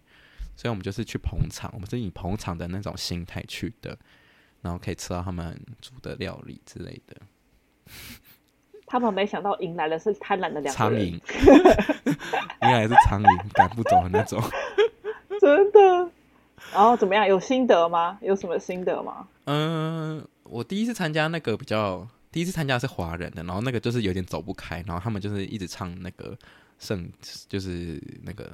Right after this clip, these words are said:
Speaker 1: 那什么，反正就是歌，唱歌就对了。然后第二，
Speaker 2: 嗯。
Speaker 1: 后面几次其实都没有什么传教欸，就是都没有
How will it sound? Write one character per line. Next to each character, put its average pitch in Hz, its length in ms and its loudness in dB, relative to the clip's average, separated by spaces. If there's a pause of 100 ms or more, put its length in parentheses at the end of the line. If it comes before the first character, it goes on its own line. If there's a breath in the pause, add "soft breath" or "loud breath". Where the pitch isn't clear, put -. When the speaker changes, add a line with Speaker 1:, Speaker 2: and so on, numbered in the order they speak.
(120)
Speaker 1:
那 92 140 -10
什 - 100 -20
么， - 100 -18 (340)
反 87 120 -6
正 - 20 -8
就 98 80 -4
是 98 80 -4 (100)
歌， 95 260 -10
唱 101 220 -10
歌 - 280 -12 (480)
就 - 120 -16
对 76 180 -8
了。 - 140 -14
然 90 100 -6
后 104 100 -4
第 156 140 4
二， 127 100 0 (180)
Speaker 2:
嗯。 139 120 -8
Speaker 1:
后 190 80 0
面 185 140 0
几 95 120 -4
次 139 280 -2
其 - 160 -6
实 104 40 -2
都 117 120 -2
没 113 80 -4
有 95 80 -2
什 - 100 -12
么 82 80 -10
传 85 260 -10
教 92 200 -4
欸， - 100 -10
就 120 120 -4
是 120 200 -2 (340 soft breath)
都 127 100 -2
没 135 120 -2
有 92 220 -4